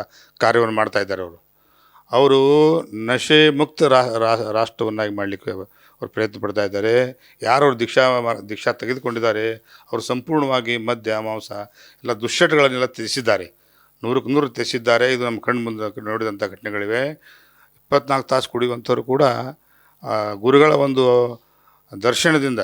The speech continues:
ಬರೀ ಅವರ ನುಡಿ, ನುಡಿಗಳಿಂದ ಅವರು ಆ ದುಷ್ಟಗಳಿಂದ ದೂರ ಆಗಿದ್ದಾರೆ. ಆಮ್ಯಾಗ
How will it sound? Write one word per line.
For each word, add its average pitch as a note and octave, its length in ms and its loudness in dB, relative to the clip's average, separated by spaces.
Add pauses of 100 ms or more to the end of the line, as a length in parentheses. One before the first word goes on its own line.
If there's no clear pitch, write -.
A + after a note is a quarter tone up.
(140)
ಬರೀ C3 180 2
ಅವರ C#3+ 220 -2 (280)
ನುಡಿ, C#3 420 0
ನುಡಿಗಳಿಂದ C#3 540 2 (720)
ಅವರು A2+ 240 0
ಆ A2 140 2
ದುಷ್ಟಗಳಿಂದ A2+ 520 0
ದೂರ A#2 160 0
ಆಗಿದ್ದಾರೆ. A2+ 680 0 (640)
ಆಮ್ಯಾಗ A2 260 -8